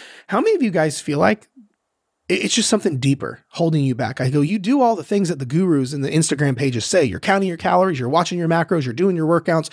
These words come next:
you're on a diet more than you're off a diet. You're literally always obsessed about weight loss, but then ironically, either it doesn't work or it works for, like, this long, and then you always gain the weight back." And then just, like,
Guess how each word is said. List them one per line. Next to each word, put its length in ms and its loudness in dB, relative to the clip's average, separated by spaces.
you're 160 -4
on 160 2
a 40 -2
diet 300 2
more 140 -2
than 100 -6
you're 160 -4
off 180 2
a 40 -10
diet. 420 0
You're 140 2
literally 560 2
always 240 2
obsessed 400 0
about 240 0
weight 180 0
loss, 260 -2
but 140 -2
then 140 0
ironically, 640 0
either 360 0
it 180 -6
doesn't 340 2
work 360 0
or 260 2
it 140 0
works 240 2
for, 140 0
like, 160 2
this 280 0
long, 340 0
and 120 -2
then 120 2
you 200 0
always 300 2
gain 220 -4
the 80 -6
weight 180 -10
back." 320 -10
And 160 -2
then 360 0
just, 300 -2
like, 320 -6